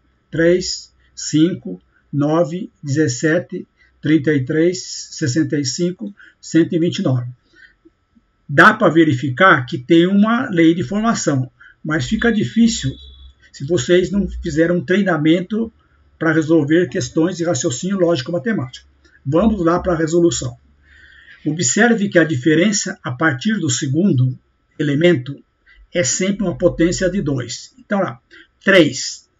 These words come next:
de menos dois dá um. Um é dois elevado a zero. Lembrando que qualquer número elevado a zero é igual a um. Continuando, cinco menos três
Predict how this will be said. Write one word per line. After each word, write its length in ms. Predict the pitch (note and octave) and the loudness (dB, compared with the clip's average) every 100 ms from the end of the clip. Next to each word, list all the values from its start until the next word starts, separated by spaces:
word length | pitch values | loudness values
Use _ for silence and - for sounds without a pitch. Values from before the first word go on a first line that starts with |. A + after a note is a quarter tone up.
| - | -14
de 320 | D#3 D3 B3+ | -8 -8 -6
menos 680 | F3 D3+ D3 D3 B2 - - - | 0 2 4 0 -4 -6 -12 -6
dois 760 | C#3 G3 D#3+ - - - - _ _ _ _ _ _ _ _ _ _ _ _ _ _ _ _ | 0 4 4 2 -6 -8 -14 _ _ _ _ _ _ _ _ _ _ _ _ _ _ _ _
dá 160 | E3 F#3+ | 0 4
um. 260 | C3 B2 - _ _ _ _ _ _ _ | 4 4 -4 _ _ _ _ _ _ _
Um 320 | G3+ A#3+ C#3 - _ _ _ _ _ _ _ _ | 4 4 4 -4 _ _ _ _ _ _ _ _
é 60 | C3+ | -2
dois 560 | C#3 D#3 G3+ - - | 2 4 2 0 -6
elevado 340 | E3+ E3 E3+ F#3 | -2 0 2 2
a 60 | F3+ | 2
zero. 440 | D3 C3 B2+ - | 2 0 -2 -6
Lembrando 640 | D3 D#3 C#3 D3+ E3+ F3+ | -2 0 2 2 0 -2
que 240 | - C#3 - - | -6 -6 -6 -8
qualquer 360 | D#3 B2+ G3+ | -6 -4 -2
número 280 | F3+ E3+ D#3+ | 0 0 0
elevado 340 | D3 C#3+ E3 | -2 -4 -4
a 80 | F#3 | -4
zero 380 | E3 G3 A3 - | -4 -4 -4 -6
é 120 | F#3+ | -10
igual 200 | F#3 G#3 | -6 -4
a 40 | G3 | -4
um. 140 | C3 - _ _ _ _ _ _ _ _ | -6 -10 _ _ _ _ _ _ _ _
Continuando, 800 | G3+ G#3+ A3+ F#3 C3+ A#2+ - - _ _ - - - | -2 2 4 6 6 4 -2 -14 _ _ -20 -20 -14
cinco 600 | - - G3 D3+ B2 C#3 F3 | -8 0 2 2 0 -6 -4
menos 520 | D#3 D3+ C#3 C3+ - | 0 2 0 -2 -4
três 680 | F3+ G#3+ C#3+ - - - | 0 2 0 -2 -12 -14